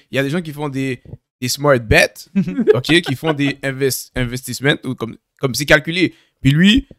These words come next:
Speaker 1: c'est juste un gars all-in, OK ? Dans cette game, puis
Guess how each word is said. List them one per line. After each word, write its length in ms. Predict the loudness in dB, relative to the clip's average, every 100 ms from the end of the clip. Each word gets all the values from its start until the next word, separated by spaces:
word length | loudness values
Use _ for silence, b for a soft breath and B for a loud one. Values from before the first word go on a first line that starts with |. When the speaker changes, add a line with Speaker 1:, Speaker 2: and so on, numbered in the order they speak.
| _
Speaker 1:
c'est 140 | -2
juste 120 | 0
un 80 | 0
gars 180 | 2 2
all-in, 340 | 2 -4 -6 -8 -16 _ _ _ _
OK ? 120 | -8 -4 -4 -4
Dans 80 | 0
cette 160 | 2 2
game, 140 | 2
puis 240 | -2 -4